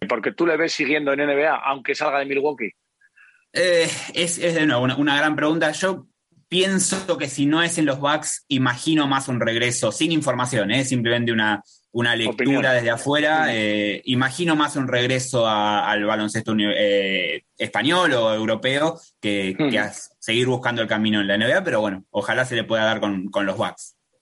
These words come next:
Speaker 1: Oye, ya que estamos y como controlas de N B A, no me voy a resistir a, a preguntarte una de las noticias del fin de semana, y es que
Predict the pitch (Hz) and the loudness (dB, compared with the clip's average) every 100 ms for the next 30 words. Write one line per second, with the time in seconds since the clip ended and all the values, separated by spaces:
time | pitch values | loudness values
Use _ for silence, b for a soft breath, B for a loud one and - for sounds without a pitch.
0 | _ _ _ 196 139 143 143 147 185 - | _ _ _ -2 0 0 0 0 0 0
1 | 160 180 160 143 131 127 123 120 139 151 | -2 -2 -4 -2 -2 -2 -2 -2 -2 0
2 | 151 147 160 180 - 127 139 147 147 143 | 0 2 2 0 -4 -6 -2 2 2 2
3 | 135 143 127 147 139 127 127 135 127 135 | -2 -6 -6 0 2 2 2 0 -2 -2
4 | 120 117 143 147 139 131 123 127 127 131 | -4 -4 -4 -2 0 0 -2 -6 -6 -4
5 | 120 113 123 110 110 170 139 110 127 - | -2 -6 -6 -4 -2 0 0 -2 -4 -2